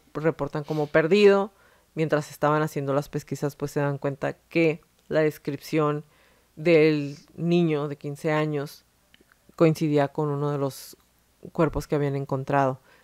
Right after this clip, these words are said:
Seguimos sin pensar que es un asesino en serie, aunque otra vez tiene el mismo M O, pero están entre diferentes jurisdicciones.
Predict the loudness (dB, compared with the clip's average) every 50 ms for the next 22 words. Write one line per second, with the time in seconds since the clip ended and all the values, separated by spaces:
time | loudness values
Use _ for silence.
0 | _ _ _ _ _ -2 -2 0 2 0 0 0 -2 -4 -6 -8 -6 -4 -4 -6
1 | -2 -2 -2 -2 -2 -4 -6 -6 -6 -6 -6 -6 -6 -6 -8 -10 -12 -12 -10 -8
2 | -8 -8 -8 -4 -4 -4 -4 -4 -6 -10 -12 _ -4 -2 -2 -2 -2 -2 -2 -2
3 | -2 -2 _ -6 -6 -2 0 2 2 4 2 2 0 -4 -4 -2 0 0 0 0
4 | -2 -2 -4 -6 -4 -4 -2 -2 -2 -4 -6 _ -20 -20 _ _ _ _ -2 0
5 | 2 2 4 4 2 2 0 -2 -10 -20 -20 -20 -20 -20 -20 _ _ _ 8 10
6 | 10 10 10 8 4 0 -4 -8 -2 0 0 0 0 -2 -4 -8 _ _ _ _
7 | _ _ _ _ _ _ 0 0 0 0 -2 0 2 2 2 2 0 -2 -6 -10
8 | -8 -6 -6 -6 -4 -4 -4 -4 -4 -2 -4 -4 -4 -6 _ -6 -4 -4 -6 -10
9 | -12 -10 -10 -10 -10 -10 -16 -20 -20 -20 -20